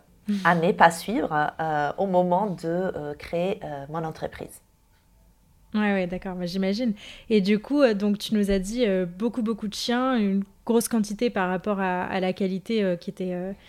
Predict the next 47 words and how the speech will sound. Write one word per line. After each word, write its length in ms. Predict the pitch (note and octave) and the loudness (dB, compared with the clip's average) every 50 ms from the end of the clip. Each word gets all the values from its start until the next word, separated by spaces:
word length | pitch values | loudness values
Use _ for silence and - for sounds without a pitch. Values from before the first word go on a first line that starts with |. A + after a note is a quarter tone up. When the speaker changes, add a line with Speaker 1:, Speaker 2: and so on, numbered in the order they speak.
| - - _ - | -20 -20 _ -4
Speaker 1:
qui 80 | - | -2
était 160 | G#3+ G3+ G#3+ G3+ | 0 2 4 4
mise 180 | G3+ G3+ F#3+ | 4 4 2
en 80 | F#3+ F#3+ | 0 0
avant. 320 | G3 G3 F#3+ G#3 A3+ C4+ D4+ - - - - - - - - _ _ - | 0 0 0 0 -2 -2 -4 -8 -18 -20 -20 -20 -20 -20 -20 _ _ -2
Et, 300 | A3+ G#3+ G#3 G3+ G3 G3 | 2 4 6 6 6 6
euh, 220 | G3 F#3+ F#3+ G3+ - | 6 4 4 2 2
au 120 | - D#3 | 4 4
niveau 180 | G#3+ A3 A3 C4 | 6 6 6 6
de 60 | B3+ | 6
la 80 | C#4+ B3+ | 4 4
formation, 420 | - A#3 G#3+ G#3 G#3 G#3 - C4+ D4+ | 4 4 2 2 2 2 0 -2 -2
ça 160 | - C4 A3+ | 0 0 0
se 80 | - | 0
passait 280 | - G#3 G3 - G#3+ G3+ | 2 0 0 2 0 -2
comment, 420 | G#3 - A3 G#3+ A3 A#3+ B3+ A#3+ | 0 0 2 2 2 2 2 2
euh, 260 | A3 G#3 G3 F#3+ F#3 F#3 | 4 4 4 2 2 0
du 140 | F3+ F#3 | -2 -6
coup ? 180 | F#3+ - - B3+ | -8 -6 0 2
Est-ce 160 | C4+ B3 - | 2 2 2
que 120 | - - G#3+ | 0 -2 -2
t'étais 320 | G#3 - G3+ - G3+ F#3+ | 0 -2 -2 0 -2 -2
formée 360 | - - A3+ G#3 G#3 A#3 C4+ | -2 -2 0 2 2 2 2
à 80 | D4+ C4 | 2 0
ce 140 | - - A3 | 0 0 0
moment-là 500 | G#3 G3+ G3 G3 G3 G#3 A3 C#4 D4+ C#4+ | 2 2 2 2 2 2 2 2 2 2
ou 120 | A#3 G#3 | 2 2
est-ce 120 | G3+ G3 | 2 0
que 80 | - A3 | 0 -6
tu 140 | G3+ - G3+ | -6 -6 -4
t'es 120 | - G#3 | -4 -4
formée 320 | G3+ - G3+ G3 G3 G3 - | -2 -2 -2 0 -2 -2 -2
après ? 360 | - G3+ F#3 - - A3+ C#4+ - - - - - - _ _ _ _ - | -2 -4 -4 -2 -2 -2 -2 -4 -6 -14 -20 -20 -20 _ _ _ _ -6
Comment 200 | - G#3+ G#3+ A3+ | -2 -2 -2 0
ça 140 | A3 A#3+ | -2 -4
se, 300 | G3+ - - G3+ F#3+ F#3 | -4 -2 -2 -2 0 -2
comment 200 | F#3 - G#3 A3 | -2 -2 -2 -2
ça 120 | A3 A#3+ A3+ | -2 -2 -2
se 60 | G3+ | 0
passait ? 360 | - G#3 G3+ G3+ G3+ G3 G#3 G3+ - - - - - - - | 0 0 0 0 -2 -4 -4 -6 -12 -20 -20 -20 -20 -8 -2
Speaker 2:
À 100 | - G3+ | 0 2
l'époque, 520 | G#3+ G3+ F#3+ F#3+ G3 G3 A#3 B3 - - - - - - | 2 2 2 4 6 6 6 4 2 -8 -20 -18 -12 -10
encore 280 | E3+ E3 - G3 F#3+ F3 | -10 -4 -2 0 0 0
une 60 | F3+ | 0
fois, 260 | F3 - - E3+ E3+ - - - | 2 4 6 6 6 4 -2 -2
sans 160 | - G3 G3 | 0 0 0
secret, 560 | F#3 - F#3 E3+ F3+ - - F#3 G#3 C4+ - | 0 -2 -4 -4 -4 -2 -2 0 0 -2 -4